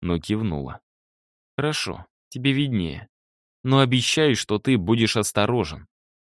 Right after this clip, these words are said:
«Конечно», заверил я ее. «Не беспокойся, они прекрасно понимают, что причинить нам вред сейчас не в их интересах. Они и без того под подозрением».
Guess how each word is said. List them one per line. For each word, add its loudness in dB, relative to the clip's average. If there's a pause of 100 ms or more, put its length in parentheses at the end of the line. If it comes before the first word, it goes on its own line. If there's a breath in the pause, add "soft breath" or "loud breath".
«Конечно», -2
заверил -2
я -6
ее. -8 (560)
«Не 2
беспокойся, -2
они 0
прекрасно 0
понимают, 0
что -4
причинить -2
нам 0
вред 0
сейчас -4 (300)
не 2
в 0
их -4
интересах. 0 (300)
Они 2
и 4
без 2
того 4
под 0
подозрением». 0